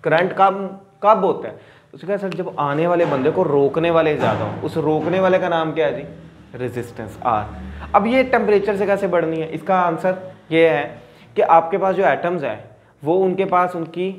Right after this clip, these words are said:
एनर्जी होती है, ठीक है, Thermal energy। अब वो उस एनर्जी को लेकर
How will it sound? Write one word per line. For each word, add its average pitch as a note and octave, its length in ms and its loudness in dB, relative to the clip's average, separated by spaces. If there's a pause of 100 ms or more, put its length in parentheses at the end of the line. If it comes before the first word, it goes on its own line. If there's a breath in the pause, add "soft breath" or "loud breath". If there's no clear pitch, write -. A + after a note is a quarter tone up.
(800)
एनर्जी D3+ 440 4
होती A#2+ 320 -4
है, G#2 120 -16 (220)
ठीक D#3 160 -4
है, G3 240 -6
Thermal C3+ 360 -4
energy। A#2+ 340 -10 (440 loud breath)
अब G3+ 60 4
वो A3 100 4
उस A#3+ 160 2
एनर्जी G#3 300 0
को G3 80 0
लेकर G3 380 0